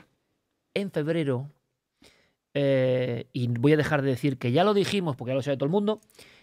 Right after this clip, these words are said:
y, "Ay, qué ego tienes" y tal. No, bueno, mm, había hecho yo una pieza con todo lo que se ha dicho en los programas,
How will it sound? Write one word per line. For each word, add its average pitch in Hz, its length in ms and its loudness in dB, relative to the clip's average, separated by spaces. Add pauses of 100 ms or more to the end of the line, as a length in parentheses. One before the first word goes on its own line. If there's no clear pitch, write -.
(120)
y, 139 160 -4
"Ay, 220 280 2
qué 202 160 0
ego 185 180 0
tienes" 175 280 0
y 139 40 -8
tal. 127 220 -6
No, 127 260 -4
bueno, 123 260 -4 (160)
mm, 117 300 -8 (380)
había 156 200 2
hecho 190 140 -2
yo 190 80 0
una 160 140 0
pieza 165 360 0 (320)
con 139 220 0
todo 185 160 2
lo 180 80 0
que 165 100 0
se 180 100 -2
ha - 20 2
dicho 175 220 0
en 156 40 -2
los 139 100 0
programas, 147 600 -2